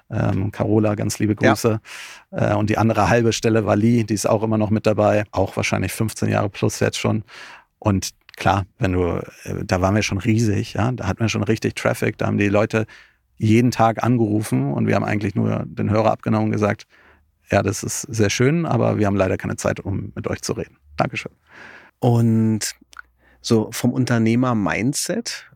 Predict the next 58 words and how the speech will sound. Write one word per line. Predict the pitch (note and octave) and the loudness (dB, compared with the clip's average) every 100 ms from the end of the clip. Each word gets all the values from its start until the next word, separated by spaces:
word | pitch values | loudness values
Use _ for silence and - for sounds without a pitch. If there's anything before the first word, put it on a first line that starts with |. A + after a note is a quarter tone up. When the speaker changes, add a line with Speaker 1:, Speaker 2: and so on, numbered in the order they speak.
| - | -2
Speaker 2:
also | A#2 A#2 | -2 0
ist | C#3+ - | -4 -2
es | D#3+ - | -2 -2
so, | C#3+ | 0
dass, | B2 - - _ - | 0 -2 -12 _ -6
dass | A#2 - | -4 -2
du | B2 | 0
morgens | G#2+ G#2+ A#2 B2 A#2 - - - _ _ | 4 4 4 0 -2 -4 -10 -16 _ _
aufstehst | - A#2 D3+ - - D3+ D3 F#3 - | 2 2 0 -4 0 2 2 0 -4
und | - A2 | -2 -2
auch | G#2 - _ _ _ - | -2 -6 _ _ _ 2
jeden | A#2 B2+ | 4 4
Tag | A2+ - - | 0 -6 -2
Bock | A2+ - | -2 0
darauf | C#3+ C#3 - | -2 -2 -2
hast, | D3 - | -4 -4
seit | - C3+ - | -4 -6 0
dreißig | G#2+ B2 - D3+ | 0 0 -2 -2
Jahren, | - C#3+ D3+ | 0 0 0
was | D3 | -2
du | - | -2
machst? | C#3+ E2+ D#2+ | 0 2 0
Speaker 1:
Nee, | G2 | -2
auf | - | -8
gar | - - | -8 0
keinen | B2 | 2
Speaker 2:
Oder, | A#2+ | 2
Speaker 1:
Fall. | - | 2
Speaker 2:
ja, | B2 | 4
genau. | C#3 D3 F#2+ | 4 4 4
Wie, | B2 | 2
wie | B2 C3+ | 2 0
funktioniert | C3+ D3+ - D3 E3 C#4+ | 2 2 4 4 4 4
denn | C#3 | 2
das? | A2+ | 2
Also | G#2+ A2 | 2 2
ich | |
bin | - G3 | 2 2
ja | |
wirklich | E3+ E3+ | 2 0
so, | - | 0
ich | - | 0
wach | C#3 | 2
morgens | B2+ A#2+ A2+ | 2 2 4
auf, | A2+ C#3 G3+ - | 4 4 2 -4
freue | - C#3+ | 2 4
mich | D3+ | 6
unglaublich, | D3+ E3 D3 D#3 D3+ | 4 4 4 2 2
dass | C3 | 2
ich | A#2+ | 4
überhaupt | A#2+ A#2+ | 4 4
aufgewacht | B2+ D3+ F3 E3 - | 4 4 4 4 4
bin. | F3+ G3 | 4 6
Also | D3 B2+ | 6 4
ich | B2 | 4
funktioniere | E3+ C#3+ C#3 | 4 6 6
ganz | B2+ B2 | 4 4
einfach. | A2+ A#2+ G2+ - | 2 2 0 -2